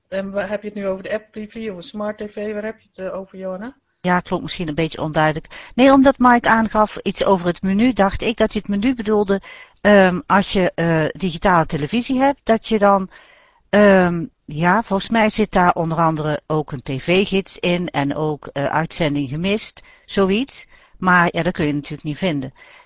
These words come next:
Speaker 2: En ik dacht, ehm, ja, daar zouden ze nog een oplossing. Maar dat staat helemaal los van dit, <laughs> dus het was eigenlijk maar een schot in de, nou ja, echt in duister. Maar, eh, de Seeing Eye zou dat misschien wel kunnen, kunnen oplossen.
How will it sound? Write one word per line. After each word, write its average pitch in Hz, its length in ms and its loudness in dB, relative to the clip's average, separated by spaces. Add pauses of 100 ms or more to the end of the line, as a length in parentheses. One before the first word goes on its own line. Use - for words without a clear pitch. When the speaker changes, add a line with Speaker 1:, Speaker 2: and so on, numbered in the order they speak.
(260)
Speaker 2:
En 160 160 -2
ik 165 100 -2
dacht, - 400 -2
ehm, 147 460 -2 (240)
ja, 165 260 -4
daar 165 160 -4
zouden 185 300 -2
ze 180 100 -8
nog 170 160 -6
een 175 80 -8
oplossing. 170 500 -6
Maar 202 80 6
dat 214 80 2
staat 262 200 0
helemaal 262 280 4
los 254 240 2
van 254 160 4
dit, 247 260 0
<laughs> - 40 -8
dus 262 120 -4
het - 100 -12
was 262 180 2
eigenlijk 226 380 4
maar 208 80 0
een 214 60 0
schot - 340 0
in 196 140 -4
de, 180 120 -4 (380)
nou 175 140 -2
ja, 170 160 0
echt 139 260 -2
in 135 140 -4
duister. 123 480 -4 (480)
Maar, 185 340 2
eh, 180 180 4 (120)
de - 80 -2
Seeing 190 340 -2
Eye 190 180 0
zou 147 200 -2
dat 135 200 -6
misschien 143 320 -8
wel 143 240 -4
kunnen, 196 520 -6 (120)
kunnen 185 300 -8
oplossen. 170 540 -10